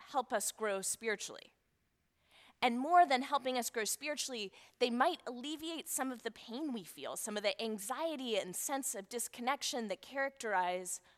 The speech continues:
modern life. And I find that hopeful, that the work we need to do as a community to face our climate crisis is also work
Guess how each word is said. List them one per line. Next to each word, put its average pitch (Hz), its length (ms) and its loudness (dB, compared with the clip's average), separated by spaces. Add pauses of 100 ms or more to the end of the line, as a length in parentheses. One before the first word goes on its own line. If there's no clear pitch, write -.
modern 196 440 2
life. - 360 -4 (1400)
And 233 80 -2
I 240 60 0
find 381 280 2
that 370 160 6
hopeful, - 560 -8 (1040)
that 233 140 -2
the 254 80 -2
work 269 340 4
we 262 120 -6
need 277 200 -2
to 226 100 -8
do 240 140 0
as 226 100 2
a 214 60 -2
community 269 600 -4
to 202 80 -6
face 226 300 -2
our 196 80 0
climate 339 420 0
crisis 202 500 -4 (360)
is - 160 -2 (100)
also 349 380 4
work 254 500 0